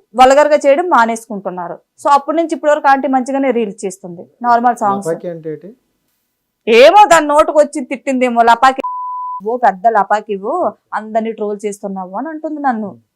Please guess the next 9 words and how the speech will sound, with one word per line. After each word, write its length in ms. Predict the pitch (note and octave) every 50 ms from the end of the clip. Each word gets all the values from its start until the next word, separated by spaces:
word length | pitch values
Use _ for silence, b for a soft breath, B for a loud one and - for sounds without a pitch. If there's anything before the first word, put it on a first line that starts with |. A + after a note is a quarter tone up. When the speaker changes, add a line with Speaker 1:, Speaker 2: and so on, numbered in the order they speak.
| _ _ _ _ _ _ _ -
Speaker 2:
ఓకే, 260 | D#3 D3 B2 C3 A2+ A#2+
ఇంకోటి 460 | D#3 F3 G3+ F#3+ G#3+ G#3 G#3+ G3+ F#3 G3
నేను 180 | F#3 F3 E3+
చూసా, 280 | E3 F3 E3+ E3+ D3+ D#3
అంటే, 500 | D#3 D#3+ F3+ A3 B3 B3+ G#3 C#3 A#2+ B2+ _ _ _ _ _ _ _ _ _ _ _ _ -
ఆ, 280 | C3 C3 C3 C3 B2+ C3+
ఒక్కొక్కరి 340 | D#3 - - F#3+ - A3 F#3+
కంటెంట్ 420 | - F#3+ F3 E3+ E3+ F#3+ F#3+ F#3+
ఒక్కొక్కటి. 400 | F#3+ D#3 D3 C#3+ B2+ - - G2+